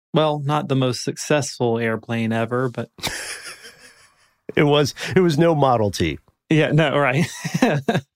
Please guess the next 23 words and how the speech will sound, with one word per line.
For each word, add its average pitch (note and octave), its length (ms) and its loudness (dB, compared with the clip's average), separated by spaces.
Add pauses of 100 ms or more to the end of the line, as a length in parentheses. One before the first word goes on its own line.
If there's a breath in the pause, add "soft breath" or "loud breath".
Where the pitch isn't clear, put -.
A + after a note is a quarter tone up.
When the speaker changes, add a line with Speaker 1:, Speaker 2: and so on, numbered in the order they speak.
(640 loud breath)
Speaker 1:
But, G3 240 2
you G3 100 4
know, F3+ 160 4
it's F3+ 220 0
not, G#3 100 2
it's F3 100 0
not G3+ 200 2
like E3+ 180 0
they D#3+ 200 2 (260)
went D3+ 340 0
fully D3 580 2
in C#3+ 120 2
a C#3 60 2
different E3 400 0
direction. E3+ 420 2
It's G3 100 0
something F3 260 2
they D3+ 120 4
had C#3+ 140 0
done C#3+ 200 2
before. C3 760 0
Speaker 2:
Yeah, C3+ 340 4 (200)
yeah, B2+ 400 4